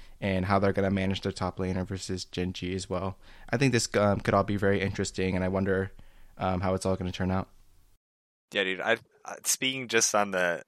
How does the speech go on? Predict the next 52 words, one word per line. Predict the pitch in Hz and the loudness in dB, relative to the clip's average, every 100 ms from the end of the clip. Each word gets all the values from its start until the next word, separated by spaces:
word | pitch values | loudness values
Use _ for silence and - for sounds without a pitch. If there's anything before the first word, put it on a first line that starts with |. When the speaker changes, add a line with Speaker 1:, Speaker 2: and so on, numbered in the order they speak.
| _ - | _ -20
Speaker 2:
the, | 98 98 92 98 | -4 0 0 2
that | 98 95 - _ _ _ _ 107 | 4 4 2 _ _ _ _ -2
M | 104 | 0
F | 98 | -2
Aphelios | 95 - 95 95 92 - | -4 -2 2 2 0 -2
trade | 101 92 | -2 -4
real | 98 | -6
quick, | - 104 | -6 0
I | 98 104 | 6 6
would | 110 104 | 6 2
like | 98 | 0
to | - | 0
see, | - 98 90 90 - | -4 -4 -4 -6 -2
I | 95 | 0
want | 98 90 | 2 0
one | 95 | -4
of | 90 | -4
these | 87 - - _ | -4 -4 -6 _
teams | - 92 - | -12 -6 -6
to | - | -6
pick | 87 - | -10 -6
Draven. | - 85 78 80 78 98 | -4 -4 -4 -10 -8 -2
I | |
think, | 110 110 - | 2 2 6
I | 110 | 6
think | 123 117 | 6 6
I | 107 | 6
would | 98 | 6
bet | 104 101 | 4 2
that | 95 87 | 0 -6
Gumayusi | 98 95 92 - 95 92 - - | -6 -6 -4 -4 -6 -8 -10 -4
or | 92 90 87 87 | 0 2 2 -2
Viper | 87 85 - 85 | -2 -2 -4 -12
could | 87 | -14
pull | - 87 | -10 -6
it | 82 | -4
out, | 80 - | -4 -6
but | 85 - - | -12 -12 -10
I, | 117 82 - - | -8 -8 -8 -10
I | 85 | -10
would | 80 82 | -10 -10
want, | 80 - _ _ _ _ _ - | -12 -12 _ _ _ _ _ -2
I | 113 | 0
think | 117 | 0
somebody | 104 87 87 | -4 -4 -6
needs | 85 80 - | -8 -8 -8
to. | 87 82 | -6 -4
I'm | 92 95 | -4 -4
surprised | - - 92 87 - | -8 -6 -2 -2 -4
it | - | -8
hasn't | 92 82 - | -10 -10 -12
seen | 85 82 | -12 -16